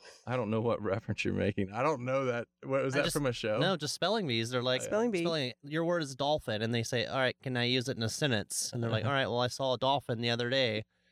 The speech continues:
Speaker 1: If you haven't seen the Letterkenny episode
Speaker 2: Oh, the
Speaker 1: of
Speaker 2: spelling
Speaker 1: the
Speaker 2: bee?
Speaker 1: spelling bee, it's really good.
Speaker 2: Yeah.
Speaker 3: Okay.
Speaker 2: But I think my favorite one is I'm gonna say,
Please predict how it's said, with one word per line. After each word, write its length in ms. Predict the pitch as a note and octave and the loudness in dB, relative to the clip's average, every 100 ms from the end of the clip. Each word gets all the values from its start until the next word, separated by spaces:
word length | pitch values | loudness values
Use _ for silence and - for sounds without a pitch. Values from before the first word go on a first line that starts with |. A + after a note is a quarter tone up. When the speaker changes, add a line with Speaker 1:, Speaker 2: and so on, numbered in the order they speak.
| _ - | _ -8
Speaker 1:
If 140 | B2+ | -2
you 60 | D3+ | 0
haven't 260 | E3 F#3+ | 0 0
seen 200 | D3 E3+ C#3 | 0 0 2
the 80 | |
Letterkenny 580 | A#2 A#2+ C3+ - C#3 C3+ | 2 2 0 0 0 0
episode 720 | C3 - - C#3+ C#3 C#3 C3 - - | 0 -2 -4 0 2 0 -4 -10 -6
Speaker 2:
Oh, 60 | G#2+ | -6
the 60 | |
Speaker 1:
of 80 | G#2+ | -4
Speaker 2:
spelling 240 | - A2 A2+ | -4 -2 0
Speaker 1:
the 60 | |
Speaker 2:
bee? 40 | A2+ | 0
Speaker 1:
spelling 380 | A#2+ B2 B2+ C3 | 0 2 2 2
bee, 180 | C#3 | 2
it's 160 | B2+ A2 | 2 0
really 220 | G#2+ G#2 G2 | -2 -2 -2
good. 280 | E2+ F2 A2+ | -2 -2 0
Speaker 2:
Yeah. 200 | G#2+ A2 - | 0 0 0
Speaker 3:
Okay. 360 | F#3 - E3 D#3+ | 0 0 -4 -2
Speaker 2:
But 180 | C#3 B2 | 0 0
I 100 | C#3+ | 0
think 180 | G3 C#3 | -2 -2
my 120 | B2 | 0
favorite 240 | D#3 D3 | 2 2
one 100 | B2 | 2
is 80 | A2 | 0
I'm 60 | B2 | -2
gonna 80 | A#2 | 2
say, 260 | A#2 A2+ | 2 2